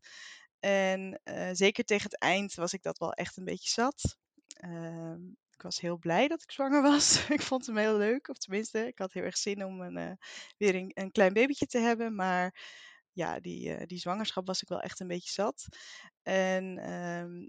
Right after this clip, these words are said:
Olaf is geboren met zevenendertig weken en drie dagen, dus echt wel een tikje eerder dan Hanna.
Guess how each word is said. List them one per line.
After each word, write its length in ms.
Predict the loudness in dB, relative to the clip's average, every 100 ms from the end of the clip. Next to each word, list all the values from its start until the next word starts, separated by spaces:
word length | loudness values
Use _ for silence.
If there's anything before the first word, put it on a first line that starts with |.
| -4
Olaf 320 | -2 0 -2
is 100 | -6
geboren 400 | -8 -4 -4 -4
met 160 | -6 -4
zevenendertig 640 | -4 -2 -4 -4 -6 -6
weken 440 | -4 -4 -4 -6 -6
en 280 | -10 -10
drie 200 | -8 -6
dagen, 380 | -4 -4 -4 -6
dus 140 | -6 -8
echt 180 | -8
wel 80 | -8
een 60 | -10
tikje 280 | -12 -12 -8
eerder 380 | -4 -2 -2
dan 260 | -6 -8 -8
Hanna. 420 | -4 -2 -2 -4